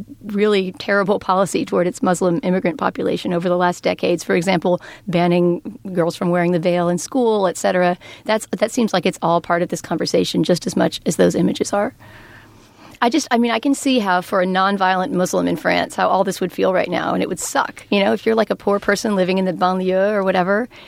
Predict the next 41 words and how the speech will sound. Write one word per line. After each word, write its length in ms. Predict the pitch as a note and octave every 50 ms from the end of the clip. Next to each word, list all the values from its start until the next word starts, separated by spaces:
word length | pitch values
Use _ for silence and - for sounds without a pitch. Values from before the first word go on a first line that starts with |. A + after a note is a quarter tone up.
| - - _ -
you 80 | - C#4
know, 80 | G#3+ F#3+
you 160 | G3+ G3+ F#3+
lost 260 | F#3+ F#3 F#3 - -
your 80 | A3+ F#3
job 300 | F#3+ F#3 F#3 F#3 F#3 G#3
because 240 | G3 - F#3 E3
you're 100 | F#3+ F#3+
wearing 300 | F3+ F#3 F3 F3+ G3 F3+
a 40 | F3+
veil, 420 | E3+ E3+ F#3+ F3+ F3+ F3+ G3 G#3 G3+
like 220 | G3+ F#3 F3+ -
the 200 | - F#3+ F3+ -
Hayat 420 | - - - F#3+ F#3+ F#3 F#3 -
Boumediene 720 | - F#3+ E3+ F#3 F#3 F3+ G#3 F3 G3 G3 F#3+ G3 G3+ G3 -
girl 220 | G3 F#3+ F#3 F#3+
did. 280 | F#3 G#3 G3 A3 A3 A3 - - - - - - - - - - _ _ -
I 80 | G3
can 160 | G3 - B3+
completely 440 | - B3+ A3 F#3+ G#3 A#3 A#3 - D4
see 200 | - - A3 G#3
how 440 | F#3+ F3 F3 F3+ F3+ F3 F3 - - _ -
all 220 | - F#3 F#3 F#3+ G3+
of 80 | F#3
these, 320 | F3+ F#3+ F3 E3+ D#3+ - - - - -
you 120 | G#3+ F#3+
know, 120 | F#3+ G3
white 360 | F#3 F3+ F#3+ F#3 F#3+ G3 - -
Europeans 600 | F3+ F#3 F#3+ F3+ - G#3+ G3 F#3 F#3+ F#3 F#3+ F3+
and 340 | F#3+ F#3+ F3 F3 F3+ F3+ -
international 640 | G3 F#3 F#3 F#3+ F#3 F#3 F3+ - F#3 F3+ F#3+ F3+
community 560 | F3+ - F#3 F#3 F#3 F#3+ F3 F3+ F3+ F3 E3+
kind 220 | - - - - -
of 100 | - F#3 G#3+ - -
putting 200 | - G3+ F#3+ F#3
their 120 | F#3+ F#3+ F#3
hand 200 | F3+ F3+ F3+ F#3+
over 240 | F#3 F#3+ F3 E3+ - -
their 140 | F3+ F3 E3+
heart 220 | F3+ F3 E3+ F3
and 280 | F3+ E3+ F3 F3+ -